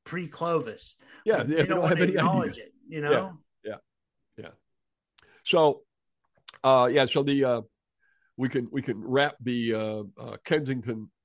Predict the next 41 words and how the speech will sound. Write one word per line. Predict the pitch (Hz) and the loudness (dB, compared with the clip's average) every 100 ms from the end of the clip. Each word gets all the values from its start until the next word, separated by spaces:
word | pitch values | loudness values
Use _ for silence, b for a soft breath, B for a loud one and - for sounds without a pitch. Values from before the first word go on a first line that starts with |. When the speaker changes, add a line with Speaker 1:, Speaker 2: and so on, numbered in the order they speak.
| - | -4
Speaker 2:
Runestone | 120 139 131 - 120 117 - | 2 2 0 -4 -4 -4 -2
in | 139 127 123 | -2 0 -2
with | 117 - | -2 -4
the, | 110 113 110 101 _ _ _ _ _ _ - | -4 -4 -4 -10 _ _ _ _ _ _ -10
the | 117 113 | -4 0
Newberry | 139 185 151 127 120 | 2 4 4 4 2
tablet | - 160 131 104 98 _ _ | -2 -2 -2 -4 -12 _ _
is | 110 107 | -8 -2
what | 117 | 0
I | 120 | 0
call | - 104 | -2 -4
it. | |
But, | 113 117 | -4 -2
and | 127 | -2
you | 160 | 0
can, | 170 143 123 - | -2 -2 -4 -4
you | 131 | -4
can | 135 | 0
go | 135 | -2
to | |
my | 123 | 0
website | 120 117 113 120 | 0 0 0 -4
and | 110 | -2
read | 113 113 | -2 -2
about | 110 107 - | -4 -6 -4
that. | 110 110 _ b b b | -4 -4 _ b b b
Uh, | 110 110 110 | 2 2 2
and | 127 | 2
I've | 147 | 2
got | 143 135 - | 2 0 0
pictures | 147 - 131 117 | -4 -4 -6 -4
of | 120 | 0
all | 120 120 | 2 2
these | 120 113 | 0 0
objects. | 110 110 110 113 113 | -2 -2 -2 -4 -4
I've | 107 | -4
gone | 110 113 | 0 -2
and | 107 | -2
seen | - 120 | -4 -2
them, | 110 110 | -2 -4
and, | 107 | -6